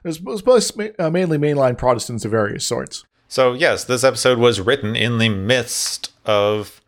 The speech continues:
Speaker 2: anti-Catholic bias in the U S, which is why birth control was very specifically mentioned.
Speaker 1: Yes.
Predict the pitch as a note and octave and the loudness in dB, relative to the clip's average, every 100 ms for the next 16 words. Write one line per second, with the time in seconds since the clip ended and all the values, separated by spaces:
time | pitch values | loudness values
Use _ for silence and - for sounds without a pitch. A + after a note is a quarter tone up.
0 | _ _ G2 A2 A2+ A2+ G#2+ G#2 A#2+ G#2+ | _ _ -4 -4 -4 -4 -2 0 -2 -2
1 | F#2 F#2+ G#2+ A#2 G#2+ B2 D#3+ F#2 - - | 0 2 0 -4 -4 2 2 2 -4 -14
2 | _ _ _ _ _ - F#2+ G#2 F#2 F2+ | _ _ _ _ _ -6 -4 -4 -4 0
3 | F2+ F#2 G2 G2 G2 - F2+ F#2 G#2+ G2+ | 2 2 0 2 0 -2 -2 2 2 2
4 | F#2+ G2 - G#2 - - - G#2+ - - | 2 2 0 -2 -2 -2 -2 -2 -2 -2
5 | A#2 A#2 E3 - - - - | -2 -2 -6 -10 -14 -16 -16